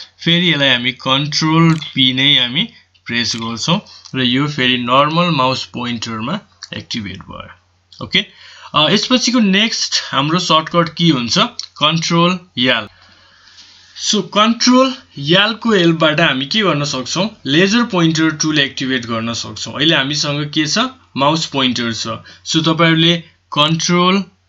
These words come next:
एल press गर्नुभयो भने अब यहाँ तपाईँले एउटा red कलरको एउटा pointer यहाँ तपाईँले देख्न सक्नुहुन्छ। यसबाट हामीले यहाँनिर हामीले कहाँ कहाँ explain गर्दैछौँ त्यो ठाउँमा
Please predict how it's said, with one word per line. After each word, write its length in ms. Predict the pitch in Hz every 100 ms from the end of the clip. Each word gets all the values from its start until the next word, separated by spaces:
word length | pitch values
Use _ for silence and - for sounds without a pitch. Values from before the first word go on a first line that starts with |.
| _ _ 131 127 127
एल 200 | 151 190
press 400 | 180 165 151 143 135
गर्नुभयो 480 | 131 135 123 120 117
भने 160 | 127
अब 160 | 131 156
यहाँ 160 | 135
तपाईँले 300 | 127 127 127
एउटा 140 | 127 131
red 500 | 127 123 139 156 151
कलरको 720 | 131 127 120 117 117 170 - _ -
एउटा 240 | 131 135
pointer 520 | 131 143 139 143 156
यहाँ 160 | 139 123
तपाईँले 340 | 127 127 117
देख्न 200 | 110 113
सक्नुहुन्छ। 580 | 117 120 117 127 120 117 139 143 143 - 147
यसबाट 340 | 147 143 131
हामीले 420 | 127 107 110 127 202 - _ -
यहाँनिर 260 | 120 123
हामीले 280 | 120 113 113
कहाँ 240 | 117 170 190
कहाँ 120 | 165
explain 540 | 123 - - 127 127
गर्दैछौँ 640 | 131 127 131 135 147 147
त्यो 200 | 151 175 123
ठाउँमा 420 | 113 107 113